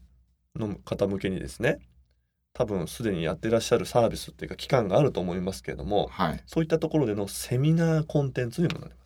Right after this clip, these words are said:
Speaker 2: うーん。
Speaker 1: セミナーとしての骨格ですよね。
Speaker 2: はい。
Speaker 1: セミナーもありますね。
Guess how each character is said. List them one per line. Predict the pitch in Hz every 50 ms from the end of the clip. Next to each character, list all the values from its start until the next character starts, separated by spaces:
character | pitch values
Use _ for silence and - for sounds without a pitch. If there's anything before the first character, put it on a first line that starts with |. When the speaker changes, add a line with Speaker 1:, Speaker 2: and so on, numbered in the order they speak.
| _ _
Speaker 2:
う | -
ー | 98
ん。 | 95 95 92 92 92 90 87 87 87 85 87 87 95 - - - - - - _ - _
Speaker 1:
セ | _ - 190
ミ | 180 135
ナ | 104 90
ー | -
と | -
し | - -
て | -
の | 85 -
骨 | - - - -
格 | - 110 - 107
で | 92 -
す | -
よ | - -
ね。 | - 135 - - - - _
Speaker 2:
は | _ - 80 -
い。 | - - _ _ _ _ _ _ _ _ _ _ _ _ _ _ _ _ _ _ _ _ _ _ _ _ _ _ _ _ _ _ _ _ _ _ _ _ _ _ _ _
Speaker 1:
セ | - 127 117
ミ | 104 95
ナ | 85 62
ー | 65
も | 78 -
あ | 76
り | 78
ま | - -
す | - -
ね。 | 127 120 - -